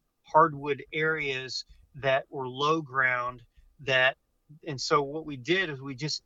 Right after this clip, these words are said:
we've made larger an area around those, uh, those hardwoods. And so what my intent is, is to go back in there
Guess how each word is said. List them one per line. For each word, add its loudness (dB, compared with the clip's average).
we've -10
made 2
larger 4
an -12
area 0
around 0
those, -6
uh, 4
those -14
hardwoods. -4
And -8
so 0
what 0
my 0
intent -4
is, -4
is -6
to -12
go 2
back 2
in -2
there -2